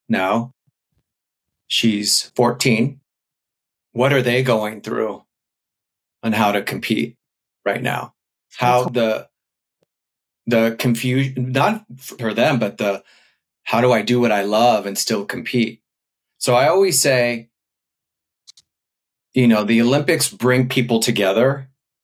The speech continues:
Speaker 1: That, that was the spirit of the Olympics. It really wasn't about the sports. The sport was the dance, was the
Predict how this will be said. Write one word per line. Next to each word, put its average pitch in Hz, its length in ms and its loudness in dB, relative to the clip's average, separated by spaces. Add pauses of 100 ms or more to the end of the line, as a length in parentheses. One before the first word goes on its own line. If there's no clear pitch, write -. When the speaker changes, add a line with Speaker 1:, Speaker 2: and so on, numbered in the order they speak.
(760)
Speaker 1:
That, 113 240 -2
that 139 180 4
was 196 160 4
the 139 80 2
spirit 127 480 2
of 104 100 -2
the 98 140 -2
Olympics. 98 340 -4
It 165 140 -4
really 233 240 4
wasn't 127 320 2
about 98 240 0
the - 80 -4
sports. - 460 0
The 117 60 -2
sport 113 340 0
was 104 160 -2
the 95 80 -2
dance, 113 480 2
was 104 220 0
the 95 300 -2